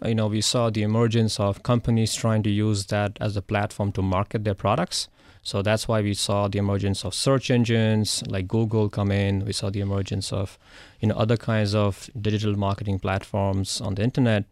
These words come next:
And so I've always had this, you know, interest in figuring out what is it that consumers are doing on the internet and how can companies leverage those differences in behavior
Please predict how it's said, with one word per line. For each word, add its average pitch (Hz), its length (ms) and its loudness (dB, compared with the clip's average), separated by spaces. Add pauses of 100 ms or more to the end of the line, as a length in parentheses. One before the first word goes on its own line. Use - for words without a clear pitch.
(460)
And 123 120 2
so 165 80 4
I've 143 80 2
always 170 400 4
had 131 240 2
this, 117 320 2
you 117 60 0
know, 107 240 0
interest 117 520 2
in 107 140 2
figuring 107 400 2
out 143 180 4
what 127 180 2
is 156 140 2
it 156 80 2
that 135 160 0
consumers 120 580 2
are 104 60 0
doing 107 640 2
on 110 140 -2
the 98 100 0
internet 107 520 4
and 104 400 2
how 131 260 2
can 113 400 2
companies 107 480 0
leverage 104 640 0
those 101 300 0
differences - 580 -4
in 101 140 -2
behavior 101 500 2